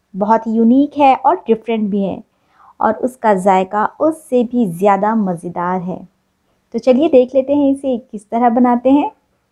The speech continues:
तो सबसे पहले मैं यहाँ तैयार कर रही हूँ चिकन मैरिनेशन के लिए। इसके लिए मैंने लिया है आधा किलो चिकन बोनलेस लिया है और इसमें शामिल कर रही हूँ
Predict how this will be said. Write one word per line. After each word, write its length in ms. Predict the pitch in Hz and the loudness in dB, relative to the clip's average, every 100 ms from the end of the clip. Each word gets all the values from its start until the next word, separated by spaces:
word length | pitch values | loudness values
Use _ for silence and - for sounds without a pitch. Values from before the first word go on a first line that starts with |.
| _ _ - | _ _ -2
तो 80 | 285 | -2
सबसे 400 | 277 302 302 381 | 2 0 0 -4
पहले 280 | 370 285 262 | 0 2 4
मैं 140 | 269 269 | 4 4
यहाँ 260 | 247 247 | 2 0
तैयार 400 | 240 214 214 254 269 | -2 0 0 0 0
कर 140 | 262 | 0
रही 200 | 247 269 | 2 2
हूँ 160 | 269 285 | 2 0
चिकन 300 | 240 220 240 | -2 0 4
मैरिनेशन 640 | 226 196 208 233 254 294 294 | 4 4 2 0 0 -2 -2
के 200 | 294 294 | -2 0
लिए। 280 | 302 330 427 _ - | 0 0 -4 _ -6
इसके 320 | - - 370 | -4 0 2
लिए 200 | 359 339 | 4 4
मैंने 260 | 302 233 233 | 4 4 2
लिया 240 | 226 220 | 2 2
है 200 | 233 311 320 | 2 -2 0
आधा 340 | 233 220 247 302 | 0 0 0 -2
किलो 400 | 294 240 254 359 _ _ _ | -2 0 0 -2 _ _ _
चिकन 420 | - 233 254 247 247 - 190 | -8 -2 2 4 2 -8 -2
बोनलेस 480 | 220 226 240 349 - | 2 2 2 0 -2
लिया 200 | 294 294 | 0 0
है 200 | 311 403 - _ _ _ _ _ _ | 0 -6 -10 _ _ _ _ _ _
और 200 | 226 233 285 | -2 -2 -4
इसमें 280 | 269 339 359 | -6 -4 0
शामिल 320 | 302 226 220 | 2 2 0
कर 180 | 226 220 | -2 -2
रही 260 | 220 220 | -2 2
हूँ 120 | 285 | 2